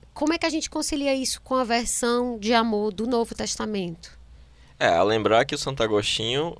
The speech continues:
Speaker 2: é alguém que tá s-, pautado pelo Novo Testamento, principalmente, né? Porque é um dos
Speaker 1: Sim.
Speaker 2: padres da igreja, né? Um dos
Speaker 1: Sim.
Speaker 2: fundadores da, da,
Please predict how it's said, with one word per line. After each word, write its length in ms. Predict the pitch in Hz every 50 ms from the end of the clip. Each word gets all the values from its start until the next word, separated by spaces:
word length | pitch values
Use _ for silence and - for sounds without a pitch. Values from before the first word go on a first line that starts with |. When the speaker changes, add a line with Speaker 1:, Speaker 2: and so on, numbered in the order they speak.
| -
Speaker 2:
é 120 | - 107 110
alguém 340 | 107 107 101 98 98 110 131
que 60 | -
tá 100 | - 127
s-, 220 | 123 - - - -
pautado 500 | - - 90 95 107 - 101 107 123 131
pelo 280 | 127 - 123 147 156
Novo 180 | 151 160 160 -
Testamento, 500 | - 156 - - 156 156 143 131 143 -
principalmente, 680 | 139 147 143 - - 147 160 160 131 92 85 - -
né? 180 | 87 87 95 107
Porque 280 | - 107 98 101 - 98
é 80 | 92 92
um 260 | 95 95 98 104 104
dos 140 | 110 - -
Speaker 1:
Sim. 80 | -
Speaker 2:
padres 340 | 101 95 98 104 104 113 113
da 140 | 110 107 107
igreja, 320 | - 107 95 80 73 -
né? 60 | 76
Um 80 | 76 80
dos 60 | 80 82
Speaker 1:
Sim. 140 | - 180 160
Speaker 2:
fundadores 520 | - 82 82 82 82 82 82 85 90 95 98
da, 240 | 95 95 92 92 - - - - - - - - - - - - - - - - - - - - - - - - - - - - - - - _ _ - - - -
da, 560 | 104 98 92 92 92 92 90 87 85 80